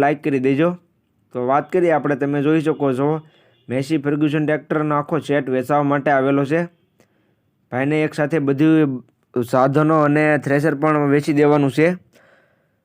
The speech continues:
બાકી તમે થ્રેશર અને ટ્રેક્ટરની કન્ડિશન તો વીડિયોની અંદર જોઈ શકો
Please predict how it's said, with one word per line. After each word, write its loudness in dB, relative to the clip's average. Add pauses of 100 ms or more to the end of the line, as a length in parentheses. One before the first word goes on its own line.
(220)
બાકી -4
તમે 0 (140)
થ્રેશર -2
અને -2 (340)
ટ્રેક્ટરની -2
કન્ડિશન -2
તો 0
વીડિયોની 0
અંદર 0
જોઈ 2
શકો -2